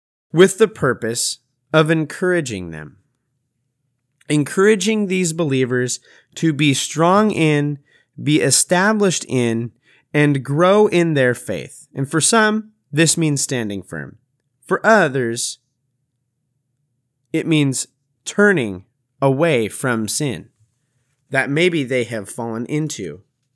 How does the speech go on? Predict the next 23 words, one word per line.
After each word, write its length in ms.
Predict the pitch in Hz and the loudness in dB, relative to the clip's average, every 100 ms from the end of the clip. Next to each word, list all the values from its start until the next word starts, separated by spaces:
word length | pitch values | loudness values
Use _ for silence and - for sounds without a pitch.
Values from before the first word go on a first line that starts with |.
| _ | _
in 140 | 123 | -10
their 160 | 113 101 | -8 -8
time 420 | - 92 80 76 _ _ _ | -10 -12 -12 -16 _ _ _
adrift. 480 | 80 69 50 _ _ _ _ _ _ _ _ _ _ _ _ _ | -20 -20 -20 _ _ _ _ _ _ _ _ _ _ _ _ _
As 280 | 151 160 160 | 2 2 2
we, 220 | 180 180 | 2 2
as 300 | - 160 156 | 2 0 2
a 80 | 156 | 0
team, 440 | - 113 101 98 _ _ _ _ _ _ _ _ | -2 -6 -6 -10 _ _ _ _ _ _ _ _
discussed 800 | 123 147 - 143 113 113 - - | -2 0 0 0 0 -2 -8 -10
the 80 | 143 | -14
theme 260 | 107 120 107 | -10 -8 -8
of 140 | 92 | -10
James, 420 | 95 85 80 90 | -12 -12 -12 -10
and 160 | 120 139 | -4 0
what's 220 | 151 143 | 0 0
interesting 680 | 170 170 147 - 113 101 101 - | -2 0 -4 -4 -6 -6 -10 -10
i-, 140 | 120 | -10
i-, 120 | 101 - | -10 -10
i-, 120 | 101 - _ | -10 -12 _
is 240 | 139 123 | -4 -4
James's 600 | 117 135 147 165 151 135 | -4 -2 0 -2 -4 -4
style. 540 | - - 95 85 78 | -4 -6 -8 -10 -12